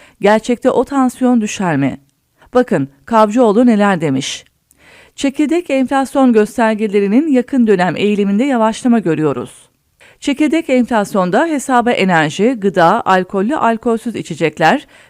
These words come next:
tütün, altın katılmıyor. Bunları vatandaş tüketmiyor mu?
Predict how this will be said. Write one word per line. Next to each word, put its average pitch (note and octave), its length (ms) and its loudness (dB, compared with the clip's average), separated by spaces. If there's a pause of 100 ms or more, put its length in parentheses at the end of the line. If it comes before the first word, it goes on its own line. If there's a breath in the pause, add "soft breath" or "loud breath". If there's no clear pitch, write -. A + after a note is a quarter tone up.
tütün, A3 460 0 (120)
altın G3+ 500 2
katılmıyor. G3 760 0 (320 soft breath)
Bunları A3 420 2
vatandaş A3+ 640 0
tüketmiyor A3+ 640 0
mu? D3 260 -2